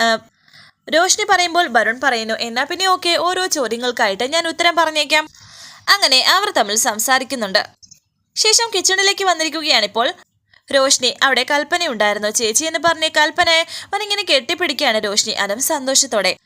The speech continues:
വരുണിൻ്റെ ഇഷ്ടങ്ങളെല്ലാം പറഞ്ഞു. "ഇഷ്ടപ്പെട്ട സിനിമ, ഇഷ്ടപ്പെട്ട നിറം, അങ്ങനെ ഒരുപാട് കാര്യങ്ങൾ ഞങ്ങൾ സംസാരിച്ചു."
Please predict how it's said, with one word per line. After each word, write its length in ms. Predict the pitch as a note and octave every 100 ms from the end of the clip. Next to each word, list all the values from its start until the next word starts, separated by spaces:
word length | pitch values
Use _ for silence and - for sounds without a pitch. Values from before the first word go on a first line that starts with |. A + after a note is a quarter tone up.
| - - - -
വരുണിൻ്റെ 360 | F4 F#4 G4 G4+
ഇഷ്ടങ്ങളെല്ലാം 640 | F4+ F4 E4+ A#3 A#3+ D#4+
പറഞ്ഞു. 240 | C#4+ A3 G#3
"ഇഷ്ടപ്പെട്ട 360 | A3 G#3+ G#3+
സിനിമ, 520 | A3+ A3+ - A3+ A3+ G#3+
ഇഷ്ടപ്പെട്ട 380 | A3+ A#3+ A3+
നിറം, 240 | A3+ A3+ A3
അങ്ങനെ 200 | E4 G4
ഒരുപാട് 460 | D4+ C4 F4 G4
കാര്യങ്ങൾ 360 | G4+ E4 A#3 A#3
ഞങ്ങൾ 220 | A#3 G#3+
സംസാരിച്ചു." 640 | A3 C4 G#3+ B3 G#3 -